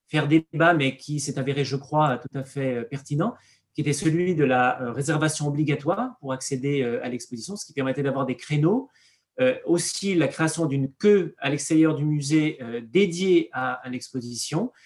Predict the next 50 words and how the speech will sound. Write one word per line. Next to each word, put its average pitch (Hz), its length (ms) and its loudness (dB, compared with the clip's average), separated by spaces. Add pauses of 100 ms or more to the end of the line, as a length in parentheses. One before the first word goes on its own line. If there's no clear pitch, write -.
(220)
ce - 80 -14
qui 170 100 -4
fait 208 260 2
que, 160 120 2
euh, 127 680 2
il 135 120 -2
n'y 143 80 0
a - 20 2
jamais 180 300 2
eu 208 180 2
de, 147 220 -2
de 139 260 -6
queue 208 280 0
devant, 165 420 2 (240)
là 160 200 6
où, 156 200 8
euh, 139 280 2
Victoria 165 460 2
a 147 60 2
sa, 131 320 -2
la - 100 -2
petite 135 320 -10
main, 190 140 0
là, 185 80 -2
tout 160 120 -6
à 147 60 -6
fait - 140 -6
à 131 60 0
gauche, 196 280 0
il 139 60 -6
y - 20 -6
a - 0 -
normalement 139 240 -4
une 135 80 -4
zone 156 240 0
où 135 100 -4
on 135 60 -2
attend. 170 360 -4 (360)
Il 131 80 -2
y 135 60 2
a 131 160 0 (160)
eu 151 120 -6
très - 260 0
rarement 190 440 2
de 170 120 0
la 147 120 2
queue 175 220 0
à - 20 4
cet - 180 -4
endroit-là. 139 460 -2